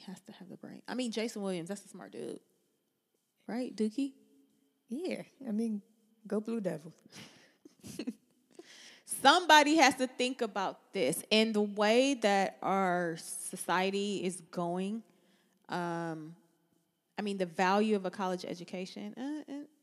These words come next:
Speaker 1: uh, it decli-, it keeps declining.
Speaker 2: It does. I mean,
Speaker 1: It keeps declining.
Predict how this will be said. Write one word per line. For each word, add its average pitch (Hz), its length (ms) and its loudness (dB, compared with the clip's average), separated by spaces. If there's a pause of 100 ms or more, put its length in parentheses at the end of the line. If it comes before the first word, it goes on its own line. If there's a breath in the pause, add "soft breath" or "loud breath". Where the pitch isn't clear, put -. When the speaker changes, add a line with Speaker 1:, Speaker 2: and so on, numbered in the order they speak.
(160)
Speaker 1:
uh, - 20 -10 (220)
it 240 160 -8
decli-, - 300 -14
it 220 80 -16 (140)
keeps - 260 -20
declining. 214 600 -4 (500)
Speaker 2:
It 208 160 -2
does. 190 260 0
I 175 80 -2
mean, 196 140 -2
Speaker 1:
It 190 60 -6
keeps 233 240 -4
declining. 208 800 -2